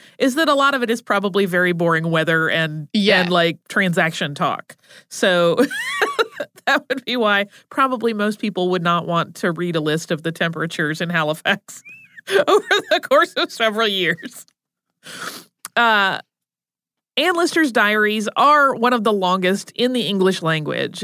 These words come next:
Speaker 1: and they demonstrate how she really was ahead of her time. She successfully managed and improved on Shibden Hall at a time when it was not common at all for a woman to be the head of a household in this way.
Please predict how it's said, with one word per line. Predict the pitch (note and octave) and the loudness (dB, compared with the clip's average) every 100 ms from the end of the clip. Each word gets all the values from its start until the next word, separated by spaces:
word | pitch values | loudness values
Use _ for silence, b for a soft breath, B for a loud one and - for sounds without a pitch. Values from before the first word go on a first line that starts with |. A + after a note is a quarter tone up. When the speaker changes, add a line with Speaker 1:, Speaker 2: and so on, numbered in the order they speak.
| - | -2
Speaker 1:
and | A3+ | 0
they | A#3+ | 2
demonstrate | C4+ C#4+ C4+ B3+ G#3+ G3+ F#3 E3+ - | 2 0 -2 -2 0 2 2 -2 -2
how | F#3+ | -2
she | F#3+ - G3+ E3 | -2 -2 -2 -2
really | F#3 A3+ G#3+ | 2 4 4
was | F#3 | 2
ahead | F#3 F3 | 0 -2
of | D#3+ | -2
her | D#3+ | -2
time. | D#3+ E3 D3+ C3+ C2+ - G#3 B B B B _ | -4 -4 -4 -4 -8 -12 -16 B B B B _
She | - B3+ | -2 0
successfully | A#3 C4 - B3+ B3 C4 A#3+ A#3 | 2 0 2 0 2 0 0 0
managed | F#3 F#3 F#3+ F#3 G#3 | 0 0 0 -2 -4
and | D#3+ | -2
improved | D#3 D#3+ B3+ B3+ B3 G3+ | -2 -2 0 2 2 0
on | D#3+ E3+ | -2 -2
Shibden | - F#3+ E3+ E3 | 0 -2 0 -2
Hall | F3 F#3 F3 E3+ | 2 2 2 0
at | E3+ | -4
a | |
time | E3+ F#3+ F#3 | -2 -2 0
when | F#3+ | 0
it | |
was | F3+ G#3+ | -2 -2
not | B3+ D4 C4 | 2 2 2
common | - G3+ F#3 F#3 | -4 -6 -2 0
at | G3+ | 2
all | A3+ B3+ F#3+ | 4 4 4
for | F3+ F#3 F#3 | 2 0 0
a | |
woman | E3+ D#3 D3+ D#3+ | 0 -2 -4 -4
to | F3 | -4
be | D#3 | -2
the | D#3+ | -2
head | D#3 | -2
of | C#3 | -2
a | D3 | -4
household | G3 G3+ G3+ D#3+ C#3+ | -2 -2 0 -2 -2
in | C3 | -2
this | B2+ B2 - | -6 -8 -8
way. | B2 - - | -6 -8 -10